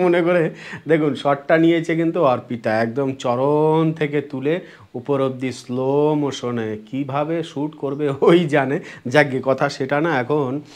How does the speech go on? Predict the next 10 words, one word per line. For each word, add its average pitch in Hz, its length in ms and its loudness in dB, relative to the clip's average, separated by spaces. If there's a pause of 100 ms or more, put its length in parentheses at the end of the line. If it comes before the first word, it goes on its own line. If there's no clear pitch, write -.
আসলে 127 480 -6
video 120 380 -8
shoot 120 240 -10
করা 127 240 -4
আগে 113 180 -6
থেকে 127 260 -8
হয়নি, 117 520 -6
একটু 117 200 -12 (200)
ব্যস্ত 110 300 -8
ছিলাম 117 480 -10